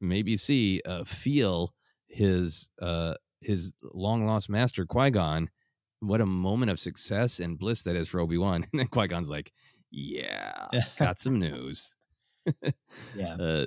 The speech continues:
Speaker 1: that's a great, uh, just emotional roller coaster to start Obi-Wan off on.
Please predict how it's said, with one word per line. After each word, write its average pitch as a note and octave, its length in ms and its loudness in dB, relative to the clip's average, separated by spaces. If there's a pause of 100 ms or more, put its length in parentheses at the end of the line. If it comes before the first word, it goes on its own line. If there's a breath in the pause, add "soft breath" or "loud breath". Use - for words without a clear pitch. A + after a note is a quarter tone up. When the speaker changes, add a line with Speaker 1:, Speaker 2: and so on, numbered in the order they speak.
(120)
Speaker 1:
that's G2 260 2
a F#2+ 80 6
great, F2 760 0 (140)
uh, D2 400 -6
just D2+ 380 -6
emotional E2 800 -2
roller E2 280 2
coaster C#2 440 -8
to D#2 100 -10
start D2 280 -6
Obi-Wan C#2+ 340 -6
off D2+ 220 -6
on. D2 260 -12